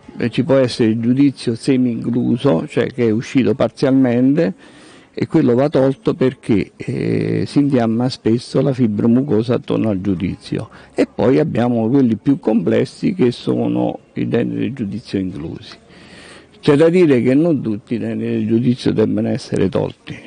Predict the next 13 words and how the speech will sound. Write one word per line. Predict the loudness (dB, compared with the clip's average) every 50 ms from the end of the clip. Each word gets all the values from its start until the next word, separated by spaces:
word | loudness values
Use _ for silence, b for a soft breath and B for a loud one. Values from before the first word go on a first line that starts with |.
| -20 -16 -6
Eh, | -4 -2 0 0 2 2 2 2 2 0 0 0 0 0 -2 -2 -4 0
quando | 0 2 2 4 2 2 0
si | 0 0 -2 -2
presenta | 0 2 0 0 2 2 0 2 2 2
il | 0 -2
paziente, | -2 -4 -4 -4 -2 -2 -2 0 0 0 0 0 0 -2 -4 -6 B B B B B B B B _
eh, | -4 -2 0 2 2 4 4 2 2 0 0
si, | 0 -2 -2 -2 -4 -6 -6
si | -4 -6 -2
presenta | 2 2 2 2 2 2 2 2 2 2
sicuramente | 0 0 0 2 2 2 2 2 2 2 2 2 2 2 2 2
per | 2 2 2 2
un, | 2 2 2 2 2 2 0 0 -2